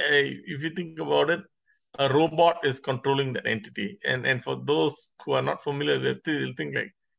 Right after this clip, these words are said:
"What the heck are you talking <laughs> about?" But it's actually, it's not controlled by any one person. It's the governance of that organization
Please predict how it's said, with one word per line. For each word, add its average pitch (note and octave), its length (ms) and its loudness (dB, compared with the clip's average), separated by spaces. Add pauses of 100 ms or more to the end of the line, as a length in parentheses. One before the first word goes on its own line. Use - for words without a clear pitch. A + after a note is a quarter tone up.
(240)
"What - 420 -6 (200)
the F3+ 200 -2
heck F3+ 240 -2
are F3 80 -2
you E3+ 120 -4
talking E3 240 -4 (100)
<laughs> - 120 -6
about?" F3+ 680 -2
But - 220 -4 (360)
it's E3+ 200 2
actually, F#3 800 4
it's D3+ 320 -4
not E3+ 340 2 (100)
controlled D#3+ 440 0
by C3+ 180 4
any C#3+ 280 -4
one C3 320 -2
person. B2 440 -2 (480)
It's C#3+ 360 -4
the C#3 220 -2
governance D3 640 0
of C3 160 -4
that B2+ 140 0
organization C#3+ 920 -2